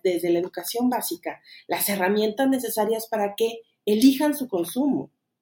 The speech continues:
Y no estoy hablando aquí que todas las personas tienen que producir contenidos de tal manera y no se pueden hacer contenidos de tal manera y hay que cancelarlos o clausurarlos o bla. No, simplemente estoy diciendo que las personas necesitan elementos suficientes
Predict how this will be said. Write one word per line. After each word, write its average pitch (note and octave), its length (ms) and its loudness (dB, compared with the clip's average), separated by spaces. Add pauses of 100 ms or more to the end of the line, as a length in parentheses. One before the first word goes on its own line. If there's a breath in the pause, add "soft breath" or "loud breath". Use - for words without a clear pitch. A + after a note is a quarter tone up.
(140)
Y A3+ 100 -4
no A#3 60 2
estoy D4 160 2
hablando C4 300 6
aquí B3+ 400 -2
que - 360 -2 (260)
todas C4 220 6
las C#4+ 140 2
personas A#3+ 400 -2
tienen G#3+ 260 0
que G#3+ 120 0
producir G3+ 540 2
contenidos G3 460 0
de F3 100 -4
tal E3 180 -4
manera D#3+ 460 -4 (300 loud breath)
y G#3 180 2
no B3+ 120 4
se C#4+ 140 2
pueden A#3+ 220 0
hacer G#3+ 240 -2
contenidos G3 580 2
de F#3 100 -4
tal F#3 220 -2
manera G3 380 2
y G#3+ 100 4
hay F3 180 0
que F3+ 460 -2
cancelarlos F#3+ 680 0
o F3+ 60 -4
clausurarlos F3+ 760 0
o D#3 220 -6 (120)
bla. D#3 140 -8 (260)
No, C4 320 0 (440 soft breath)
simplemente D#4+ 460 6
estoy C#4+ 160 2
diciendo B3 340 0
que A3+ 100 -2
las F#3 140 -2
personas A3+ 400 -2
necesitan G3+ 500 -2
elementos G3 420 0
suficientes G3 720 -4